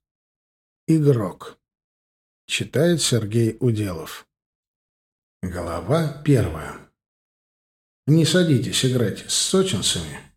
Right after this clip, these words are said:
Они знают прикуп. Народное творчество. «Что за ерунда?» —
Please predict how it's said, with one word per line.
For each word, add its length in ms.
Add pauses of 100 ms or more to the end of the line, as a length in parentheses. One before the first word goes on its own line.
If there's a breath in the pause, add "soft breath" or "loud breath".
(120)
Они 260
знают 420
прикуп. 420 (400)
Народное 560
творчество. 720 (1160)
«Что 460
за 200
ерунда?» — 560